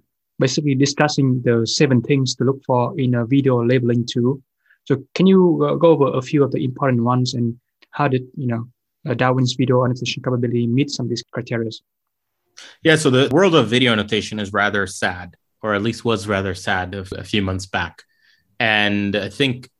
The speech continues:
Speaker 2: uh, people, the, the first problem is people don't quite understand video very well and, and what video codecs do in video formats,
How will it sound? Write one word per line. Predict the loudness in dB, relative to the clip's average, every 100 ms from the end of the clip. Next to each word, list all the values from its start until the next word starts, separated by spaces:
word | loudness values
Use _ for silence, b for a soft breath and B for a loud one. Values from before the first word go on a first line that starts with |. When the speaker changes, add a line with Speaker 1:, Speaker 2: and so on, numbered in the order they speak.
| -8
Speaker 2:
uh, | -8
people, | -4 -2 0 2 2 0 -2 -6
the, | -6
the | -6 -4
first | 0 0 0
problem | -2 0 -2
is | -2
people | -4 -2 -2 -2
don't | -4 -4
quite | -2 -2
understand | 0 -4 -6 -4 -4 -4 -4
video | -4 -4 -4 -4
very | -6 -4
well | -4 -4 -4
and, | -8 -10 -10
and | -8
what | -8 -6
video | -6 -6
codecs | -2 -2 -2 -4 -8
do | -6
in | -4
video | -4 -6
formats, | -6 -4 -4 -4 -8 -14